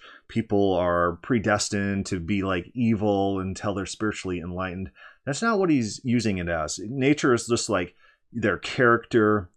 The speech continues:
how they act, and in his theology, there are people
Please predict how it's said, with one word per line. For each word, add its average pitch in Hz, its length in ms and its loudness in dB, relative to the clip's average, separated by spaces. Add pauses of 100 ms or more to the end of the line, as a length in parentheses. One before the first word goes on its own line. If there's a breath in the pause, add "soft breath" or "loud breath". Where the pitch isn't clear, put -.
(120)
how 113 180 -2
they 95 160 -4
act, 110 460 4
and 104 320 -4
in 120 180 -2
his 131 320 -2
theology, 117 540 4 (320 soft breath)
there 120 180 4
are 139 220 6
people 104 640 0